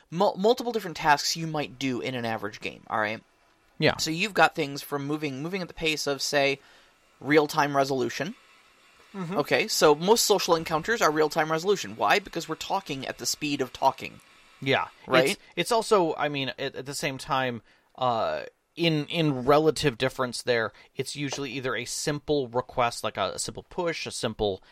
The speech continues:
Speaker 2: action that takes care of whatever
Speaker 1: Sure.
Speaker 2: resolution is. You're stepping up to the guard. Uh, I'm gonna persuade him.
Speaker 1: I'm gonna make a simple persuasion check, or I'm gonna make a simple bluff check, or something like
Speaker 2: Yeah,
Speaker 1: that.
Speaker 2: so it's near re-, real time in
Speaker 1: Yeah.
Speaker 2: most cases.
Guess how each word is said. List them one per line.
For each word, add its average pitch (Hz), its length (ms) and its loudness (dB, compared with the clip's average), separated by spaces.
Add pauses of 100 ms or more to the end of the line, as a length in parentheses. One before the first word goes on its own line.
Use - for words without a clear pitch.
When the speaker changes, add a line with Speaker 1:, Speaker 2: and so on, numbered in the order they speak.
(200)
Speaker 2:
action 139 600 -2
that 110 160 -4
takes - 260 -6
care 120 260 -2
of 107 160 -4
whatever 123 200 6 (160)
Speaker 1:
Sure. 110 80 -2
Speaker 2:
resolution 110 440 -4
is. 92 120 -8 (240)
You're 175 160 2
stepping 208 360 -2
up 180 120 -8
to 156 80 -14
the 147 100 2
guard. 131 460 4
Uh, 160 340 4
I'm 202 140 -4
gonna 208 100 -2
persuade 127 460 -2
him. - 100 -14
Speaker 1:
I'm 170 120 0
gonna 180 100 -2
make 160 160 -2
a 139 40 -4
simple 208 380 0
persuasion 120 580 -4
check, - 280 -8
or 123 40 2
I'm 131 60 0
gonna 143 120 -6
make 143 120 -4
a 135 60 -6
simple 180 280 -2
bluff 131 440 -2
check, - 360 -6
or 127 100 -2
something 120 440 -6
like 110 240 -8
Speaker 2:
Yeah, - 120 -4
Speaker 1:
that. - 60 -8
Speaker 2:
so 185 100 2
it's - 220 -4
near 254 440 -4
re-, 175 360 -10
real 165 280 -4
time 170 420 -4
in - 140 -4
Speaker 1:
Yeah. 466 60 2
Speaker 2:
most - 200 4
cases. - 480 -10